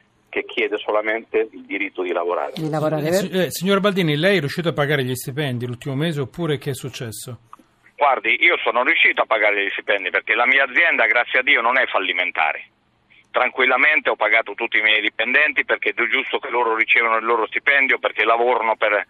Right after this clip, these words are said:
Speaker 4: per guadagnare lo stipendio. Chi ha un mutuo, chi è figlio, ognuno ha i suoi loro problemi. Per carità, un, un operaio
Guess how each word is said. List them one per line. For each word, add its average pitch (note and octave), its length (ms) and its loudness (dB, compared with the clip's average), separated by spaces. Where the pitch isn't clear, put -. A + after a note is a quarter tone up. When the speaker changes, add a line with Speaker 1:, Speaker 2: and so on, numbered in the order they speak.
Speaker 4:
per A#2 120 4
guadagnare A#2 480 4
lo A2 100 0
stipendio. G2+ 540 0
Chi A#2+ 160 2
ha A#2 80 4
un A2+ 100 -2
mutuo, A2 320 -4
chi A#2+ 160 -2
è A2+ 100 4
figlio, A2 380 2
ognuno B2 240 4
ha A#2 40 2
i A2 40 0
suoi A2+ 160 2
loro A2+ 220 2
problemi. G#2+ 460 0
Per G#2 120 -2
carità, A2 480 2
un, A2 180 -6
un B2+ 140 -6
operaio B2 600 2